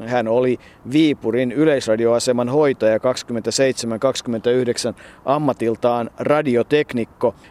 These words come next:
Ja Viipuri oli sitten se paikka, missä hän myös ton lähetysyksikön ulkopuolella sai harjoitella, ja sanotaan, että kuulantyöntö ja korkeushyppy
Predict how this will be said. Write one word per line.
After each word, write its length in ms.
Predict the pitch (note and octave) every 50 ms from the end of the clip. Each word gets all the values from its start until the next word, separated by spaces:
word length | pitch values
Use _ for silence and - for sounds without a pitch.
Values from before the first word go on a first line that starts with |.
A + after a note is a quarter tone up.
| - -
Ja 260 | B2+ C3 B2+ B2 - A#2+
Viipuri 460 | C#3 D#3 D3 B2 - A2+ G#2+ A2+ A#2+
oli 120 | B2+ C3+ C3+
sitten 200 | - - D3 C#3
se 100 | D#3+ D3+
paikka, 380 | - E3 E3 D#3 C#3 - C3+
missä 280 | B2+ B2+ A#2 - C3 B2
hän 140 | B2 C3 C3+
myös 380 | C#3+ D#3 D3+ C#3+ B2+ - -
ton 340 | - C#3 C3+ C3+ C3+ A#2+ G#2+ - - - - -
lähetysyksikön 760 | C3 C#3 C#3 C#3+ C3+ - C3 - C3+ A#2+ - - C#3+ C#3 D3
ulkopuolella 580 | D3+ D3 B2 B2 - - A#2+ A#2 A#2+ A#2+ B2+
sai 260 | A#2+ - C#3+ C#3 C3+
harjoitella, 760 | B2 C3+ C#3+ C#3+ C3+ C3 B2 A#2+ A2+ G#2+ - A#2 A#2 A#2 A2+ A2+
ja 140 | A2+ A#2
sanotaan, 540 | A2+ - C3+ C3 B2 A2 - A2+ G#2+ A2 A2+
että 120 | A2+ - -
kuulantyöntö 640 | C3+ C3+ C3 B2+ B2 A2 - B2+ B2 A2+ - A#2+
ja 80 | A#2 A2+
korkeushyppy 760 | - C3+ C3+ A#2 - A#2+ A2+ A2 - A#2+ - - - A#2+